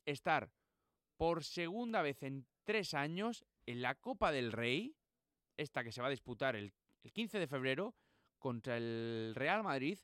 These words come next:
primer partido de cuartos, que abre el ucam Murcia precisamente contra el conjunto blanco, el Real Madrid, de nuevo, quien ya venció el pasado domingo. Y con una imagen extraordinaria, mejor inicio liguero de la historia,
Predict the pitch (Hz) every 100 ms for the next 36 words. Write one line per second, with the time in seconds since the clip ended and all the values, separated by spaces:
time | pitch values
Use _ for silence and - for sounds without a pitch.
0 | _ 135 139 196 147 127 120 151 220 -
1 | _ _ 120 120 147 143 151 214 - _
2 | _ _ - 127 180 160 117 104 - -
3 | 214 208 147 143 127 123 156 143 113 110
4 | - 123 110 113 107 160 135 107 104 107
5 | 214 120 110 101 101 180 - 110 101 120
6 | 120 175 147 104 131 117 104 123 - -
7 | 139 113 104 110 135 233 - _ _ _
8 | _ _ _ _ _ _ _ _ _ _
9 | _ _ _ _ _ - 143 170 214 220
10 | 214 226 196 - 151 143 139 151 131 107
11 | 123 127 170 139 - 143 160 190 - 117
12 | 120 165 190 135 190 208 151 - 135 147
13 | 208